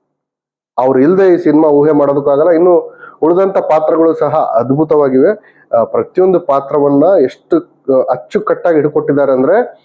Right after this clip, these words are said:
ಹ್ಮ್, ಇದು, ಹ್ಮ್, ಬಹುಶಃ ಎಕ್ಸ್‌ಪ್ಲೇನ್ ಮಾಡೋದಕ್ಕೂ ಕೂಡ ಬ-, ಬಹುಶಃ ವರ್ಡ್ಸ್ ತಿ-, ಸಿಗ್ತಾ ಇಲ್ಲ. ಅಷ್ಟು, ಆ, ಅಚ್ಚುಕಟ್ಟಾಗಿ, ಅಷ್ಟು ಅದ್ಭುತವಾಗಿ ಚಿತ್ರವನ್ನ ನಿರ್ಮಾಣ ಮಾಡಲಾಗಿದೆ. ಕದಂಬರ ಕಾಲದ ಬಾಂಗ್ರಾ ರಾಜ ಮನೆತನದ ಒಂದು ಸ್ಟೋರಿಯನ್ನೇ ಆಧಾರವಾಗಿ ಇಟ್ಕೊಂಡು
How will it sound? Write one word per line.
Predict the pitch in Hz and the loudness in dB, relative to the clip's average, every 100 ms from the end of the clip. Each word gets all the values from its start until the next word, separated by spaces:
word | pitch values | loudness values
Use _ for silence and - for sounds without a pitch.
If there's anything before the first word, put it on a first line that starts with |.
| _ _ 131 | _ _ 0
ಹ್ಮ್, | 131 123 110 - | 2 2 0 -2
ಇದು, | 143 147 139 | 0 2 0
ಹ್ಮ್, | - - 131 127 101 123 | -2 0 2 2 0 0
ಬಹುಶಃ | 143 143 156 151 - - 147 | 0 0 -2 -2 -10 -6 -6
ಎಕ್ಸ್‌ಪ್ಲೇನ್ | 143 - 202 214 | -6 -2 0 2
ಮಾಡೋದಕ್ಕೂ | 202 190 190 190 190 _ _ 180 190 175 | 2 2 0 -2 -4 _ _ 2 2 2
ಕೂಡ | 170 180 214 240 220 180 | 0 2 2 2 2 2
ಬ-, | 147 143 | 0 0
ಬಹುಶಃ | 143 156 160 | 0 -2 0
ವರ್ಡ್ಸ್ | 143 156 156 - | 0 0 -2 0
ತಿ-, | 151 | 0
ಸಿಗ್ತಾ | 135 143 143 139 | 0 -4 -2 0
ಇಲ್ಲ. | 120 | 0
ಅಷ್ಟು, | 107 131 - - 156 143 143 _ _ _ 131 | 0 -2 -4 0 0 0 -6 _ _ _ 0
ಆ, | 131 123 135 | 0 0 -4
ಅಚ್ಚುಕಟ್ಟಾಗಿ, | - - 196 170 170 160 202 | -4 -4 -4 -2 0 2 2
ಅಷ್ಟು | 160 - 117 | 0 -2 -2
ಅದ್ಭುತವಾಗಿ | 123 175 170 151 143 139 | -2 -4 -2 0 0 -2
ಚಿತ್ರವನ್ನ | 127 135 131 127 | -4 -2 0 0
ನಿರ್ಮಾಣ | 117 113 117 | 0 0 0
ಮಾಡಲಾಗಿದೆ. | 110 95 98 - | -2 -4 -6 -10
ಕದಂಬರ | - 175 226 226 220 | -4 0 0 0 0
ಕಾಲದ | 214 202 202 202 | 0 0 2 0
ಬಾಂಗ್ರಾ | 156 170 180 185 175 | 0 2 2 2 2
ರಾಜ | 165 165 | 0 0
ಮನೆತನದ | 165 156 160 160 156 151 | 0 2 0 0 -2 0
ಒಂದು | 147 147 147 147 | 0 0 2 0
ಸ್ಟೋರಿಯನ್ನೇ | - - 147 175 185 185 175 180 | -4 -4 -2 0 2 2 2 2
ಆಧಾರವಾಗಿ | 165 147 151 151 147 | 2 0 0 0 0
ಇಟ್ಕೊಂಡು | 143 143 143 143 180 233 240 | -2 -2 0 2 2 2 -2